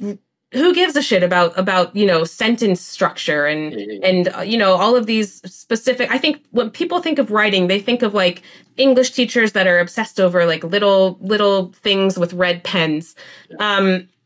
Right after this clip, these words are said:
Speaker 1: my whole purpose of showing up online and talking about, you know, writing every day is, eh, the mechanics, like, yeah, sure. Like, learn them if you really actually wanna go be an editor, but otherwise, like, learn the principles. Like, the principles behind writing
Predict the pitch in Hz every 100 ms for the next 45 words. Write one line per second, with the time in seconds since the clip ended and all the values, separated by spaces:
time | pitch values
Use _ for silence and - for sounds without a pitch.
0 | - 226 226 226 269 269 254 247 254 180
1 | 165 170 - 185 175 175 170 - 208 202
2 | 190 185 - 185 180 175 196 185 165 160
3 | 196 196 190 170 160 - - 175 160 160
4 | 175 208 185 156 151 151 147 151 175 165
5 | 160 - - - - _ - - 214 226
6 | 277 302 302 311 392 381 - 254 247 -
7 | _ _ 226 - - 226 262 240 - -
8 | 240 156 170 180 175 190 254 269 247 233
9 | 233 214 190 226 226 208 214 214 196 190
10 | 185 180 185 185 180 175 202 214 170 170
11 | 190 240 294 254 226 233 214 202 - -
12 | - - 233 359 381 269 285 349 233 -
13 | 156 175 220 202 247 240 - 330 349 330
14 | 330 - 277 269 269 233 233 240 269 285
15 | 294